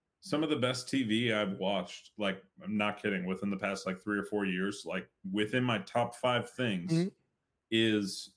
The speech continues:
Speaker 1: uh, Dimension twenty, which is a Dropbox, which is, like, a side thing from College Humor.
Speaker 2: Yeah.
Speaker 1: And it's just, like, six people playing D and D because the campaign was
Speaker 2: Are you gonna
Speaker 1: so
Speaker 2: get the popcorn bucket?
Speaker 1: What?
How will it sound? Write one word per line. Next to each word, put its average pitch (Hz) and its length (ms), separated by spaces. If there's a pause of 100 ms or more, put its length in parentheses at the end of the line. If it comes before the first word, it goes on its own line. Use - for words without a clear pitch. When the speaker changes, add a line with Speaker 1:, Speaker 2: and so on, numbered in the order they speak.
Speaker 1:
uh, 101 280
Dimension 107 480
twenty, 92 440
which 98 260
is 98 180
a 98 80
Dropbox, 98 960 (300)
which 95 180
is, 95 100
like, 92 120
a - 60
side 98 420
thing 95 220
from 92 260
College 101 460
Humor. 78 340 (340)
Speaker 2:
Yeah. 160 160
Speaker 1:
And 104 120
it's - 120
just, 110 240 (220)
like, 101 160
six - 260
people 107 280
playing 101 280
D 98 140
and 95 120
D 98 260 (240)
because 107 200
the 104 80
campaign 117 520
was 104 100
Speaker 2:
Are 160 40
you 165 120
gonna 170 100
Speaker 1:
so 165 40
Speaker 2:
get 165 80
the 143 60
popcorn 165 380
bucket? 175 320 (1600)
Speaker 1:
What? 135 300